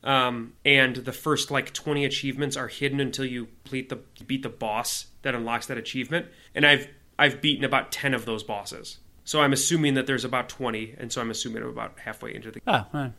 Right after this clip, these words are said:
Speaker 2: there you go. <laughs> Deductive
Speaker 1: Yeah.
Speaker 2: reasoning reaches the podcast the first time.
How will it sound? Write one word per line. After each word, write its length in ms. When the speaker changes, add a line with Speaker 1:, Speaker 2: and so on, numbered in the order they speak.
Speaker 2:
there 200
you 120
go. 140
<laughs> 400
Deductive 420
Speaker 1:
Yeah. 40
Speaker 2:
reasoning 480
reaches 380
the 60
podcast 500
the 80
first 260
time. 320